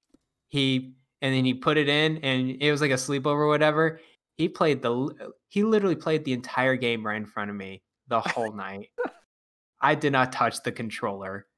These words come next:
Speaker 1: at all.
Speaker 2: Yeah.
Speaker 1: And that's my experience with
Speaker 2: I can
Speaker 1: Pokemon
Speaker 2: see how that'd
Speaker 1: Snap.
Speaker 2: ruin it a little.
Speaker 1: <laughs> Yeah.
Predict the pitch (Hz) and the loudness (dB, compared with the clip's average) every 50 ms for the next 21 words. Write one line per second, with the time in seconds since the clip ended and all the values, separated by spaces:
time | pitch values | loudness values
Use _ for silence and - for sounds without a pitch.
0 | _ _ _ - - - 123 123 120 113 107 104 104 104 104 107 147 156 139 135 | _ _ _ -4 -2 2 4 4 4 4 4 2 2 2 2 2 2 2 4 6
1 | 131 135 131 139 135 104 - - - - - _ _ _ _ - - 147 151 151 | 8 10 10 12 12 10 10 8 4 0 -2 _ _ _ _ 0 2 4 4 4
2 | 139 131 139 151 156 160 160 160 - 143 143 139 135 131 131 127 - - - 131 | 2 4 4 4 6 4 2 0 -2 4 4 6 6 6 2 0 -4 -4 -2 0
3 | 127 127 123 123 120 123 117 - - - 123 117 - 165 170 113 113 107 104 110 | 0 0 0 0 -2 -4 -6 -2 2 2 2 4 4 4 4 4 0 -4 0 4
4 | 165 147 123 123 120 113 113 98 98 120 117 110 104 101 101 98 95 87 90 90 | 6 6 8 8 8 6 6 2 -2 0 2 2 2 2 0 -4 -6 -4 -4 -4
5 | 87 90 90 92 95 - - - _ _ _ _ _ _ - 135 - - - 220 | -4 -2 -2 -4 -4 -6 -8 -14 _ _ _ _ _ _ -2 0 2 4 6 6
6 | 196 190 143 - 185 170 - | 6 6 6 4 4 2 2